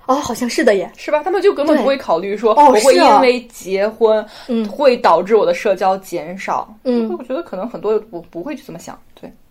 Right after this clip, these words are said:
Speaker 1: 他们好像自然而然的也会认为，
Speaker 2: 嗯。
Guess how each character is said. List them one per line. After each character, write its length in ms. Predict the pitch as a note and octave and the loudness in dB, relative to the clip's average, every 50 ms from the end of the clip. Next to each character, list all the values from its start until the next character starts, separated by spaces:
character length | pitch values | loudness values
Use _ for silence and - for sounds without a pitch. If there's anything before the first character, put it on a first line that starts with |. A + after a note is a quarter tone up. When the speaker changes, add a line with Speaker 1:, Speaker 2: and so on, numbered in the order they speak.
| _ _ _ _ - | _ _ _ _ -4
Speaker 1:
他 120 | - G4 | 0 0
们 100 | F#4+ F#4 | 0 2
好 120 | F#4 G#3+ G#3 | 0 -4 -2
像 240 | A#3+ C4 C4 B3+ B3+ - - - _ _ _ _ _ _ _ _ _ - | -2 -2 -2 -2 -4 -6 -18 -20 _ _ _ _ _ _ _ _ _ -12
自 180 | - F4+ E4+ C4 | -8 -4 -4 -2
然 80 | A#3+ | 0
而 200 | B3+ C4+ C4 G#3+ | 0 0 2 2
然 100 | G#3+ A#3 | 0 0
的 80 | A#3+ A#3+ | 0 0
也 260 | A3 G#3 G3+ F3 - | 0 0 -4 -4 -4
会 260 | F#3 - E4+ E4+ D4 | -4 -4 -2 -2 2
认 240 | A#3+ A#3 G#3+ F#3+ F3 | 2 2 2 0 -2
为， 300 | E3+ E3 D3+ D3+ F#3 C4 - _ | -6 -8 -8 -8 -12 -14 -16 _
Speaker 2:
嗯。 200 | - A3 G#3+ G#3 | -12 -12 -12 -12